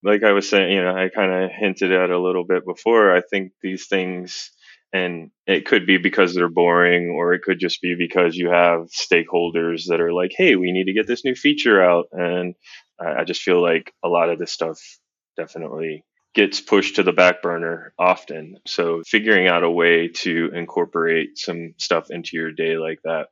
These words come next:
or automating some of it, you know, using things like Dependabot and stuff like that, I think they're all just great ways to keep the app or the project in good shape. Uh, another thing that I've done,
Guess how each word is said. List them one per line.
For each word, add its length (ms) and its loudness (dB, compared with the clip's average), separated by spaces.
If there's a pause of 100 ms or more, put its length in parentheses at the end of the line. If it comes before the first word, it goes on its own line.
or 360 -6 (100)
automating 720 4
some 200 -2
of 160 -4
it, 240 -2
you 140 -12
know, 120 -4
using 440 -6
things 420 -8
like 460 -4
Dependabot 640 -4
and 100 -16
stuff 260 -4
like 160 0
that, 220 4
I 60 0
think 340 0 (400)
they're 240 2
all 180 6
just 380 -4 (300)
great 260 4
ways 320 4
to 100 -6
keep 200 0
the 140 4
app 240 4 (360)
or 640 -4
the 100 -8
project 640 0
in 180 0
good 200 0
shape. 320 -4 (240)
Uh, 320 -2
another 340 4
thing 280 0
that 100 2
I've 160 4
done, 460 2